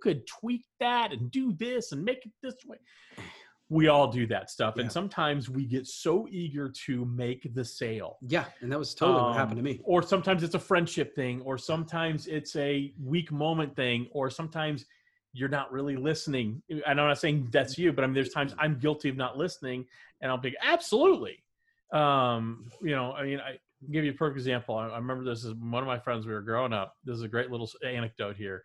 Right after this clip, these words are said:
Speaker 1: of, of just saying yes when you're not thinking.
Speaker 2: <laughs>
Speaker 1: We went to get ice cream, and,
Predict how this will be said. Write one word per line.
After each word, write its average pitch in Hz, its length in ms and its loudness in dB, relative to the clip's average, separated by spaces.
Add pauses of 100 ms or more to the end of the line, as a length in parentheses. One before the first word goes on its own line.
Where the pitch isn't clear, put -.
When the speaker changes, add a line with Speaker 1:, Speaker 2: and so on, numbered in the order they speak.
(200)
Speaker 1:
of, 117 260 -2
of 120 220 -6 (220)
just 135 180 -6
saying 131 340 2
yes 127 440 0 (260)
when 131 100 -4
you're 123 120 0
not 123 200 0
thinking. 175 480 -4
Speaker 2:
<laughs> 143 40 -12 (1200)
Speaker 1:
We 139 100 0
went 160 160 0
to 160 60 -10
get 151 280 -2
ice 143 220 0
cream, 131 420 -4
and, 117 340 -6